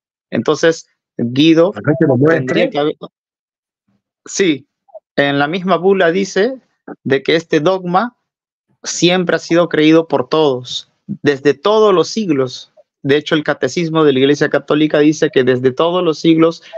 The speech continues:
Speaker 1: siempre ha sido creído esto, pero no hay evidencia de eso. Entonces, eh, creo yo que el, la, la labor de Guido tendría que haber sido dar esa evidencia positiva de, de esa existencia creíble.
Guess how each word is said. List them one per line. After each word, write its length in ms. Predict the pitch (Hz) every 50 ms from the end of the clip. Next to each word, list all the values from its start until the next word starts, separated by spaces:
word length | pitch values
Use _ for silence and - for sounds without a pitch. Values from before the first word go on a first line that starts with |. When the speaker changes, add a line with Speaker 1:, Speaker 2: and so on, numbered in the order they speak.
| -
Speaker 1:
siempre 420 | - - - - 151 151 143 - 131
ha 20 |
sido 260 | 123 - 147 143 139
creído 400 | 135 - - 127 127 127 123 123 131
esto, 280 | 139 135 - - - -
pero 160 | - 143 151
no 140 | 147 160 180
hay 120 | 202 226 233
evidencia 640 | 220 190 165 156 165 180 180 170 175 - - 117 120
de 80 | 123
eso. 220 | 120 123 - - - _ _ _ - - _ _ _ _ _ -
Entonces, 400 | - 131 214 196 208 220 - - - - - _ _ _
eh, 320 | - 135 - - - - -
creo 240 | - 196 214 226 214 - -
yo 200 | 165 180 196 208
que 220 | 202 - 190 185 175
el, 340 | - - 156 156 156 156 -
la, 320 | - 143 135 - 143 147 147
la 180 | 147 143 147
labor 400 | 143 147 147 147 147 170 185 190
de 120 | 185 180 165
Guido 460 | 160 180 180 180 160 160 175 240 247 _ _ - - - _ _ _
tendría 400 | - 139 143 151 156 160 180 180
que 100 | 175 175
haber 180 | 160 165 175 165
sido 340 | - - 180 175 175 170 - -
dar 180 | 143 156 160 180
esa 260 | 180 180 - 190 190
evidencia 720 | 190 180 160 147 165 175 185 185 170 - 143 131 123 123 127 _ _
positiva 720 | 131 127 - - 131 - - 151 147 127 123 123 120 - _ - - _ _ _ _ _
de, 400 | - 117 123 123 131 135 131 127
de 240 | 127 135 135 139 156
esa 320 | 160 - - 170 170 - - -
existencia 880 | 147 - - - 139 127 - - 151 147 151 147 143 - 139 139 185 214 _ _ _ _ _ _
creíble. 640 | - - 135 143 185 226 240 208 165 139 127 131